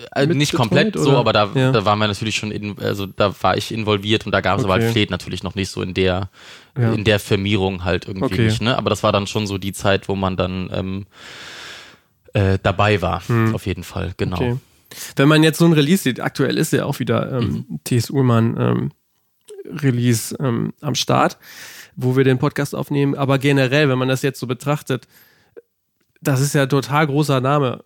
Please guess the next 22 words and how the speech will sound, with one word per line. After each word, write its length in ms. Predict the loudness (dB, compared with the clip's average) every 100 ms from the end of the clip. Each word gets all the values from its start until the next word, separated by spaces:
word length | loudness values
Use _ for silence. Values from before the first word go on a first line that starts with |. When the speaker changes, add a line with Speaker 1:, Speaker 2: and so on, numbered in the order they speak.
| -4
Speaker 2:
ähm, 400 | 0 0 0 -6 -18 _
einer 260 | -6 -4
der 140 | -4 -4
größten 360 | -2 -4 -4
beim 160 | -4 -4
Grand 260 | -2 -2 0
Hotel. 300 | 0 -2 2
Wenn, 360 | 2 0 -4 -16
wie, 380 | -10 -6 -2
wie 120 | 0 2
schwierig 380 | 4 4 4
ist 160 | 0 0
das, 200 | 0 0
sowas 640 | -4 -2 0 2 2 0
zu 120 | -4 -4
promoten? 540 | 0 2 4 2 0
Oder 160 | 0 0
ist 100 | 2
das 140 | 0
eigentlich 180 | 0 -2
total 320 | -2 0 2
leicht? 400 | 4 2 -4 -16